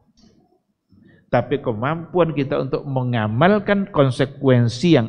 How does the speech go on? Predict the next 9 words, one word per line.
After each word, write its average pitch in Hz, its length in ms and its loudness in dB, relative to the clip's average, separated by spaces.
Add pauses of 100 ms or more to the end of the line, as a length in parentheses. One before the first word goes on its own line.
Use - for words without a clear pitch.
ada. 92 320 -8 (400)
Kalau 151 240 4
menghafalnya, 156 880 4 (400)
pas 147 160 4
kita 151 240 2
mati, 175 560 2 (160)
hilang 156 400 6
semua 127 320 0
hafalan. 104 400 -4